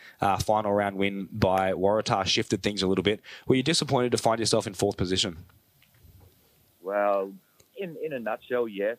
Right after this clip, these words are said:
Speaker 2: You, uh, you play the season to give yourself that double chance, and unfortunately, the top four sides and top five sides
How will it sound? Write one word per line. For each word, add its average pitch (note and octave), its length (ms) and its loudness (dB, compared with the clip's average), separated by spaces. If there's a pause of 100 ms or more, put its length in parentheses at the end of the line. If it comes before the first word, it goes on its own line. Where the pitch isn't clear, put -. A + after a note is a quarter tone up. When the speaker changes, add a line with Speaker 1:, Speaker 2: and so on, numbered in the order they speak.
(120)
Speaker 2:
You, G2+ 280 -8
uh, G2 80 -4
you F#2 140 -10
play A2 200 -6
the G2 220 -14
season G2+ 420 -12
to G2 80 -14
give F#2 240 -10
yourself F#2+ 340 -2
that F2+ 140 -2
double F#2 240 -2
chance, G2+ 480 -8
and G2 240 -6 (400)
unfortunately, F#2+ 920 -8
the F#2 140 -4
top - 320 -6
four G2 220 -6
sides G2 420 -4
and F#2 200 -8 (140)
top - 240 -10
five G2 280 -2
sides F#2 200 -4